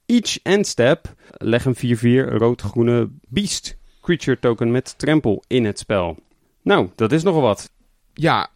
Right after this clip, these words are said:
Speaker 2: wat die eerste ability betreft, ik zit wel te denken als je deze net speelt, de, die kaart, dan wordt het wel toch vrij lastig om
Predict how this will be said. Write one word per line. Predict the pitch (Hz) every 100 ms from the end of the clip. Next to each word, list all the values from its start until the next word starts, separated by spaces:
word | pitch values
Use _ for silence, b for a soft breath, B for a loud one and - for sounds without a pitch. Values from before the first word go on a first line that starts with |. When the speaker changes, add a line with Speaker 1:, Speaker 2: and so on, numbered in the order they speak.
| _
Speaker 2:
wat | - 143 165
die | 190
eerste | 208 190 151
ability | 156 185 156 135
betreft, | - 127 160 - - _
ik | 143 -
zit | 139
wel | 143 170
te | 147
denken | 143 143 131
als | 131
je | 135
deze | 139 135 131
net | 117 117 135 143
speelt, | - 117 208 - - _
de, | 147 143 139 143
die | 135
kaart, | - 143 233 - - _ -
dan | 143 143
wordt | 139 135
het | 151
wel | 151
toch | - 269 -
vrij | 190 180
lastig | 160 165 - 151 -
om | 151 147 135